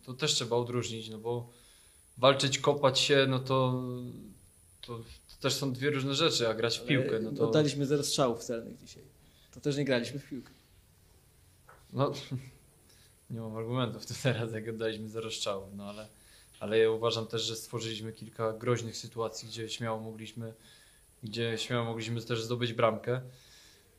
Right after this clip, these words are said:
Speaker 1: Więc gdzieś tak my, my też będziemy ciężko pracować teraz na treningach, żeby odwrócić tą złą kartę i, i w końcu, w końcu się też przełamać i wygrać mecz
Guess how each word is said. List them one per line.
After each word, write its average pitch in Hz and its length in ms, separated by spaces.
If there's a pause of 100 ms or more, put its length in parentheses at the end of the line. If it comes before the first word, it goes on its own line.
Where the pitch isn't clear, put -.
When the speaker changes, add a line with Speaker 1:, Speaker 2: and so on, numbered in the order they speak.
(100)
Speaker 1:
Więc 113 460
gdzieś 113 260
tak 120 140
my, 127 540
my 131 140
też 127 200
będziemy 123 360
ciężko 123 340
pracować 117 440
teraz 117 180
na 120 100
treningach, 120 440
żeby 120 220
odwrócić 123 400
tą 113 140
złą 110 180
kartę 113 500
i, 113 360
i 107 60
w - 100
końcu, 117 640
w - 60
końcu 113 200
się - 140
też 113 140
przełamać 110 440
i 110 40
wygrać 113 300
mecz 113 280